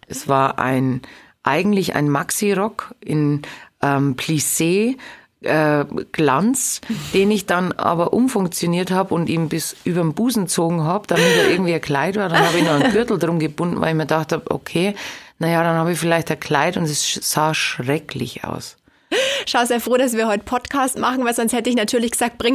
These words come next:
Speaker 2: mal ein Foto davon.
Speaker 1: <laughs> Oh Gott.
Speaker 2: Lassen wir in der Versenkung verschwinden.
Speaker 1: Ja.
Speaker 2: Was war für dich persönlich vielleicht ein Konzert-Highlight, wo du zu Gast warst in einem Konzert?
Speaker 1: Das war Gregory Porter.
Speaker 2: Mhm.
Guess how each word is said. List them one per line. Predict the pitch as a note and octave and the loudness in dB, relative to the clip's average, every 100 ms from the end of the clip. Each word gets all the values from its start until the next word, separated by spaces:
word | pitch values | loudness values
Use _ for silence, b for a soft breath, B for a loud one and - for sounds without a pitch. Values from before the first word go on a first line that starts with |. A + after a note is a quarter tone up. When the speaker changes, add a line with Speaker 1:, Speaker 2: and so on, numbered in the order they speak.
| B3 | 2
Speaker 2:
mal | A3 | 2
ein | A#3 | 0
Foto | A#3+ C#4 C#4 B3+ | 2 2 4 4
davon. | E4+ C#4+ D4+ D4+ E4 A3 - - | 6 6 6 4 2 0 -4 -6
Speaker 1:
<laughs> | - - A#3 A3+ | -4 -4 -2 -4
Oh | |
Gott. | F#3 - D#3+ - - G4 B C5 | -2 -2 -2 -2 -4 -2 B -2
Speaker 2:
Lassen | C4 B3+ A#3 | 0 0 0
wir | G#3 | 0
in | |
der | A3 | 0
Versenkung | A3+ G#3+ F#3+ G#3 F#3+ G#3 | -2 0 0 0 -2 0
verschwinden. | G#3 G#3+ G3 G3+ | -2 0 0 2
Speaker 1:
Ja. | E3 G#3 G#3+ - B B B B | 2 2 0 -6 B B B B
Speaker 2:
Was | - B3 B3+ D#4+ - - | -2 2 2 0 -4 -4
war | A#3 A#3+ B3 | 0 2 0
für | - | -2
dich | A#3 C#4+ - | -2 -2 -2
persönlich | B3+ A#3 C#4+ D4 | -2 2 2 2
vielleicht | - A3 A3+ | 0 -2 0
ein | A3 | -2
Konzert-Highlight, | A3 G3+ - A#3 C4 G3 F#3+ F3+ F3 F3 F#3 F#3+ | -2 -2 0 0 0 -2 0 0 0 -2 -2 -2
wo | |
du | G3 C#4 | 0 0
zu | D4 - | 0 0
Gast | E3+ F#3 - E3 | 0 0 -2 -2
warst | F3 - | -2 0
in | F3+ | 0
einem | F3 | 0
Konzert? | F3 F#3+ - E3+ E3 - - b b b _ _ _ _ _ _ | 0 -2 0 0 0 -4 -12 b b b _ _ _ _ _ _
Speaker 1:
Das | F#3+ F#3+ - E3 | -2 0 -2 -2
war | D3+ D3+ E3+ G3+ B3 B3+ - _ _ _ _ _ _ _ _ | 0 0 0 0 -2 -4 -10 _ _ _ _ _ _ _ _
Gregory | - E3+ F3+ F#3+ F#3 | 0 2 4 2 2
Porter. | F3 - D#3 C3+ - B2+ - _ - | -2 -2 0 0 -2 -8 -10 _ -4
Speaker 2:
Mhm. | G3 A3 | 0 0